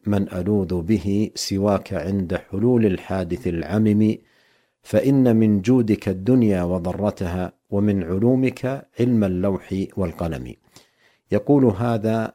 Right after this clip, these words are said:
مادحاً للرسول صلى الله عليه وسلم، وليته قال: "يا خالق الخلق"، مناجياً بهذا رب العالمين سبحانه،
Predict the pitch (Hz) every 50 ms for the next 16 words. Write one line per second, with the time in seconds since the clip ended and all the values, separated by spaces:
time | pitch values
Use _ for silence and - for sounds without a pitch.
0 | _ _ - 107 110 117 113 107 95 98 - - 92 90 90 90 90 85 85 87
1 | 82 - - 120 120 127 123 131 135 143 143 - - - - 104 98 95 90 90
2 | 92 92 90 78 80 76 78 87 90 87 78 80 80 78 78 - - - 78 73
3 | 67 65 62 - _ _ _ _ _ _ _ _ _ _ _ _ _ _ _ _
4 | - 110 120 - 151 143 135 - 127 107 113 113 98 - - 110 107 110 110 113
5 | 113 - - - 101 98 98 95 - - - 110 107 104 98 92 87 - - 80
6 | 73 - - - 87 80 71 - - - - _ _ - 92 95 101 101 104 101
7 | 95 85 - - 90 87 87 80 76 87 78 76 95 104 107 107 107 120 120 131
8 | - - - - 117 113 104 90 85 90 87 - - 90 87 85 85 87 90 87
9 | 85 76 - - - - - 95 80 - - - 90 82 76 69 65